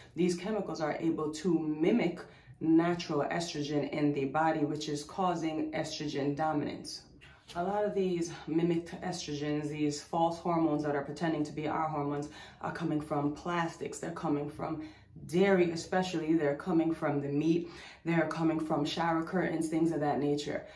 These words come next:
There is a synergism, a crosstalk between the brain and all of the endocrine glands, the thyroid gland, the adrenal glands, the gonads, which are the reproductive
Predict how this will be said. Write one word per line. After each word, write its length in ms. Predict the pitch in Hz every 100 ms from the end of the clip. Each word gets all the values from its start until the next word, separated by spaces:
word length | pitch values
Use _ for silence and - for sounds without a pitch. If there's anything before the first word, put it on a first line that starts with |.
| - - -
There 320 | 139 180 214
is 420 | 220 190 180 175 -
a 480 | 185 165 156 151 156
synergism, 960 | - - 196 170 147 143 - 113 - -
a 300 | 165 139 139
crosstalk 840 | - - 208 156 156 - 160 147 -
between 340 | - 170 160
the 140 | 156
brain 640 | 143 156 165 165 165 170 170 - - -
and 380 | 165 156 151 -
all 260 | 165 170 180
of 140 | 151
the 100 | 156
endocrine 540 | 165 151 147 147 143 143
glands, 320 | 143 123 135
the 80 | 147
thyroid 460 | 196 180 151 143
gland, 260 | 147 135 135
the 60 |
adrenal 340 | 143 156 190 151
glands, 380 | 147 127 139 147
the 60 |
gonads, 720 | 147 180 170 156 139 139 - - - - -
which 220 | 165 -
are 100 | 156
the 140 | 151 151
reproductive 800 | 165 151 160 170 - 156 151